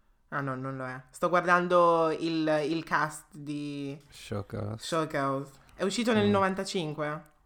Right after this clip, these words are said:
Speaker 2: Sì. Magari non così presto, però comunque prima dei dieci anni penso di averlo visto.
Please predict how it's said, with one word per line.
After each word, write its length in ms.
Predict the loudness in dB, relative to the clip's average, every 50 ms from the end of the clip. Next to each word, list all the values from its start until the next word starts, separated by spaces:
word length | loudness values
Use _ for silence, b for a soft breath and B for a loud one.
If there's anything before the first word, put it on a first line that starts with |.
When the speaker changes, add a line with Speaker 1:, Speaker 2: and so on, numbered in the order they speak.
| _ -16
Speaker 2:
Sì. 360 | -12 -6 -2 -2 -2 -2 -2 -8 -16 -20 -20 _ _ _ _ b b b b b b b
Magari 400 | b 2 4 6 8 8 8 6
non 220 | 6 4 2 2 2
così 260 | 2 2 2 2 2
presto, 460 | 4 6 4 4 4 0 0 -2 -2
però 340 | 0 2 2 2 2 2 -2
comunque 340 | -6 -8 -8 -8 -8 -8 -10
prima 280 | -8 -6 -4 -2 -2
dei 200 | 0 -2 -2 -2
dieci 240 | -2 -2 -4 -2 -2 -2
anni 220 | -2 -2 -4 -6
penso 300 | -6 -8 -8 -8 -8 -6
di 100 | -6 -4
averlo 320 | -4 -4 -4 -6 -6 -8 -10
visto. 520 | -10 -12 -14 -16 -18 -14 -14 -12 -14 -14